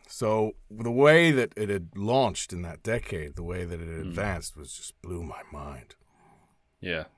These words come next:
Speaker 2: that's awesome. I love it when, like, old gamers come back to the, the medium years later and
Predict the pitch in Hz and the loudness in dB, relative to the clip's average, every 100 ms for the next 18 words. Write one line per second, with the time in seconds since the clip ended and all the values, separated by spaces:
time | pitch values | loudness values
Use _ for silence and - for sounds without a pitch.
0 | _ 92 - 95 90 82 78 - - - | _ -6 -4 -6 -6 -8 -12 -16 -18 -12
1 | - 101 107 110 101 95 90 - 98 85 | 0 4 6 4 2 2 0 2 0 2
2 | 95 90 87 - - 90 85 87 - - | 0 0 -4 -4 -2 -2 2 0 -2 -14
3 | - 95 87 85 - 87 85 82 - 92 | -6 -4 -4 -6 -4 -2 -2 -4 -8 -6
4 | 90 90 87 85 82 82 _ - 95 90 | -2 -2 0 -2 -4 -10 _ -10 -4 -2
5 | 82 92 87 87 80 82 | 0 0 2 0 -2 -6